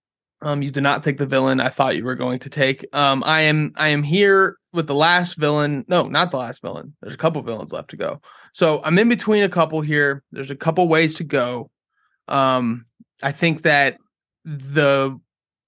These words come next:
villain I'm gonna pick, I think, has the biggest, the biggest critique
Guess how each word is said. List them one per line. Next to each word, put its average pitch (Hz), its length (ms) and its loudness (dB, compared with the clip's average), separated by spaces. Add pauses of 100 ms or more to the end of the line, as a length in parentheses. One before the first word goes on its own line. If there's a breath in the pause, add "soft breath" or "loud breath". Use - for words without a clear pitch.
(360)
villain 185 380 2
I'm 180 100 2
gonna 165 160 2
pick, 160 280 -2
I 143 120 -4
think, 139 220 -6
has 127 280 0
the 131 80 -6
biggest, 127 640 -2 (220)
the 156 80 2
biggest 151 560 0
critique 139 560 -6